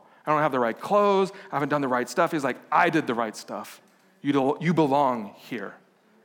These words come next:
And it's only Jesus who can walk you into the holiest of places. And so, my friends, call out to God in repentance. "Jesus, save me.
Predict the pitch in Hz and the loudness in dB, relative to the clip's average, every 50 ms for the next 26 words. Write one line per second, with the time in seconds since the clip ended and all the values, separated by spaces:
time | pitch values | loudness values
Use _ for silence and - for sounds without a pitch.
0 | _ - 131 127 123 123 - - - 160 175 180 175 170 160 156 135 123 135 131 | _ -8 -4 -4 -4 -4 -6 -4 0 2 2 2 2 2 0 0 0 0 0 0
1 | 127 113 117 113 110 - - - - - _ - 135 120 - 120 113 110 135 143 | 0 0 -2 -4 -4 -6 -12 -20 -20 -20 _ -12 -10 -10 -8 -6 -2 2 2 2
2 | 135 135 - 143 131 131 127 120 123 113 101 - - 139 135 131 139 139 131 131 | 2 0 -4 -6 -4 -4 -4 -4 -4 -6 -6 -4 -2 0 2 2 4 2 0 -2
3 | - - 120 - - 110 110 107 - - 110 - - - - - - - - 123 | -4 -10 -16 -12 -8 -8 -8 -8 -8 -10 -12 -12 -14 -20 -20 -20 -20 -16 -14 -12
4 | 113 - - - 160 160 165 170 165 165 165 156 160 - 139 139 143 143 143 147 | -10 -6 0 2 4 4 4 4 4 2 0 0 -2 -2 0 0 2 2 0 -2
5 | 139 - - - 131 117 113 120 135 147 - - - 170 147 139 135 131 131 127 | -4 -8 -8 -2 0 2 2 4 4 4 2 0 -4 -8 -4 0 0 2 2 2
6 | 127 127 127 - - - - _ _ - 127 123 113 113 107 - - - 120 104 | 0 -2 -4 -8 -20 -20 -20 _ _ -12 -8 -6 -4 -4 -6 -6 -8 -10 -10 -10
7 | - - - - - - - - - _ _ _ _ _ _ _ _ _ _ _ | -10 -16 -20 -20 -20 -20 -20 -20 -20 _ _ _ _ _ _ _ _ _ _ _
8 | _ _ _ _ _ _ _ _ _ _ - - 156 160 165 156 143 165 156 - | _ _ _ _ _ _ _ _ _ _ -8 -4 -2 -2 0 0 -2 -4 -4 -4
9 | - - - 135 131 135 123 117 110 - 101 95 95 87 82 - | -6 -4 -2 0 0 0 0 -2 -4 -10 -16 -18 -20 -20 -20 -20